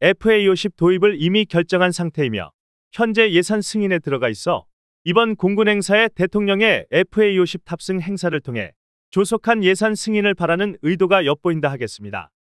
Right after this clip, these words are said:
기종 형태는 폴란드, 말레이시아 도입형인 에프에이 오십 블록 이십이 유력하며 예산 승인이 적을 경우에는 블록 십을 구매 후 사용하다가 블록 이십이나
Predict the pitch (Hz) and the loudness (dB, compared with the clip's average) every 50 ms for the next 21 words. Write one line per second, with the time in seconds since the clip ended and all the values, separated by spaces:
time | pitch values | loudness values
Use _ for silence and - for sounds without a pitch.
0 | _ _ _ _ _ _ _ _ _ _ _ _ _ _ - 190 180 226 226 220 | _ _ _ _ _ _ _ _ _ _ _ _ _ _ -6 -2 0 0 0 0
1 | 226 226 208 214 214 226 226 214 185 - - 233 233 220 208 180 170 120 90 - | 0 -2 -2 0 0 0 0 -2 -4 -4 -2 0 0 0 0 0 -2 -2 -2 -6
2 | _ _ _ _ _ _ _ _ _ - 151 180 196 214 214 208 185 - - 220 | _ _ _ _ _ _ _ _ _ 0 2 4 4 2 2 2 0 0 2 2
3 | 226 233 - - 175 196 220 214 - - 196 196 220 226 175 113 92 _ - 156 | 2 2 0 0 0 0 0 -2 -4 -4 -4 -2 -2 -2 -4 -6 -8 _ -2 -2
4 | 190 - - 208 214 208 196 185 180 170 - - 196 - _ 165 185 202 196 165 | -2 -2 0 0 0 2 2 2 0 0 -2 -4 -8 -6 _ -2 0 0 0 0
5 | 180 170 - - 151 180 202 165 160 165 175 - - 143 120 104 85 - _ _ | -4 -6 -8 -8 -8 -6 -6 -4 -2 -2 -2 -4 -6 -8 -10 -10 -12 -14 _ _
6 | _ _ _ _ _ _ 160 190 208 - 226 233 226 214 - - 226 226 226 226 | _ _ _ _ _ _ 2 2 2 2 0 0 0 -2 -4 -4 -2 0 2 2
7 | 226 220 - - 175 185 208 226 202 - 190 185 190 185 180 190 220 196 131 98 | 0 0 0 -2 0 2 2 0 2 0 0 0 2 2 2 2 0 -2 -2 -6
8 | - - 170 202 220 202 - - - 214 202 214 208 - _ 175 165 180 180 160 | -4 0 2 2 2 2 0 -6 -2 0 0 0 0 0 _ -2 0 0 0 2
9 | 190 202 165 - - - 220 214 196 190 165 160 147 185 180 156 - - 165 196 | 0 0 0 -2 -2 -2 -2 0 0 0 0 2 4 4 2 2 0 0 0 0
10 | 196 175 175 156 - 139 127 104 104 92 73 | 2 0 -2 -6 -6 -8 -8 -6 -6 -8 -8